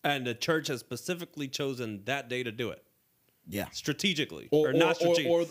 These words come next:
Speaker 1: they
Speaker 2: or
Speaker 1: just
Speaker 2: the
Speaker 1: said, "You know what? Let's just plan it and
Speaker 2: or,
Speaker 1: it's
Speaker 2: or
Speaker 1: whatever."
Speaker 2: it's, it's the weekend. Uh, the thirty-first is on a Sunday this year. They're gonna do it on Saturday.
Speaker 1: And I would say, me being wise, I would say that they did that on purpose. They pre-planned it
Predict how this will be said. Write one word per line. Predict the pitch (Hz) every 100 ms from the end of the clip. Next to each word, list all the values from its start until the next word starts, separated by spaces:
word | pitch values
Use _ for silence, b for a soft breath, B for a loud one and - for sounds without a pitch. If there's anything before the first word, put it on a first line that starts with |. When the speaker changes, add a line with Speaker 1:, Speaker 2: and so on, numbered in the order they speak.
| -
Speaker 1:
they | -
Speaker 2:
or |
Speaker 1:
just | 240 -
Speaker 2:
the | 226
Speaker 1:
said, | 190
"You |
know | 226 220
what? | 220 202
Let's | 175 175
just | 185 170
plan | 180 165 160
it |
and | 165 175
Speaker 2:
or, |
Speaker 1:
it's | 170
Speaker 2:
or |
Speaker 1:
whatever." | 139 160 165
Speaker 2:
it's, | 156
it's | - 165
the | 190
weekend. | 190 294 156 127 117
Uh, | 113 135
the | 127 127
thirty-first | 160 165 180 151
is | 156
on | 160
a | 147
Sunday | 180 196 160
this | 131 120 -
year. | 120
They're | 113 123
gonna | 131 131
do | 139
it | 135
on | 131 131 127 -
Saturday. | - 156 131 104 - - _ _ _ _ _ _ _ _ _ _ -
Speaker 1:
And | 135
I | 143
would | 180 175
say, | - 147 117 110 120 - _ _ _ _
me | 107 127
being | 139 180 170
wise, | 151 120 80 92 - - _ _ _ _ _ _ -
I | 123
would | 135 127
say | 147 139
that | 123
they | 117 117
did | 110
that | 107 101
on | 101
purpose. | - 107 - - - - _ _ _ _ _ _ _ _ _ _ _ -
They | 127 151
pre-planned | 156 190 214 202 175 156
it | 143 -